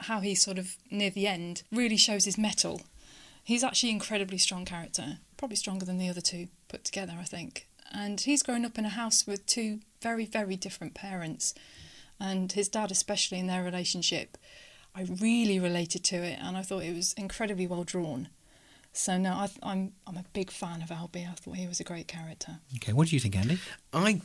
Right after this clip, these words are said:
Speaker 3: I was kind of the opposite with Albie. I didn't really make any connection with him. Uh, to begin with, again, it was, it was through Douglas's eyes, so, uh, I could see why this was. But to begin with, I thought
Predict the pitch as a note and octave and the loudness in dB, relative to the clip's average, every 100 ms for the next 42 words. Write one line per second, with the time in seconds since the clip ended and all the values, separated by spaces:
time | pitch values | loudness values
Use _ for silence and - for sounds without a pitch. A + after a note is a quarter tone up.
0 | - D3 G#3+ F#3+ F3+ - - D#3+ F3+ E3+ | 2 2 4 4 2 0 2 6 6 4
1 | C#3+ A2 E3 F#3 D#3+ F#2+ - F2 E2+ F2 | 2 6 4 4 2 2 2 0 0 -2
2 | - G#2 A#2 D3+ F3 E3+ - C#3+ D#3+ - | -2 0 2 4 4 2 -2 0 2 2
3 | B2+ D#3+ D3+ C#3 C3 C3+ C3 C#3 C3 - | 4 6 6 6 6 4 4 2 0 6
4 | C#3 - - A#2 G2+ - - B1 C2 - | 6 6 4 2 2 -2 -8 -8 -8 -6
5 | G#2+ G2+ G2 - - - - - - C3 | -4 -4 -6 -12 -16 -16 -16 -6 -2 0
6 | C#3+ F3+ G3 F3+ A#2 A2 A2 - - - | 4 6 6 6 4 2 0 -6 -4 2
7 | A2+ D3+ A2 F#2+ A2+ A2 - - - A2+ | 10 10 10 6 2 2 0 -2 0 0
8 | A2+ G#2+ - - C3 A#2+ A2+ A#2+ A2 A2+ | 2 4 6 4 4 4 6 6 4 4
9 | - G2+ A#2+ G#2 G2+ - - G2+ G2 G#2 | 2 6 6 6 4 4 2 0 -2 -4
10 | G2 - - - - - G#2+ A#2 - D3 | -6 -12 -20 -20 -20 -6 -4 6 8 8
11 | B2 A2 G#2 G#2+ - B2 G#2+ F#2 G#2+ F#2+ | 8 4 2 2 2 6 6 4 0 0
12 | A2 C#3 E3+ C#3 A2 A2+ A2+ C3 A#2 G#2 | 4 6 6 6 4 4 2 2 2 0
13 | - | -4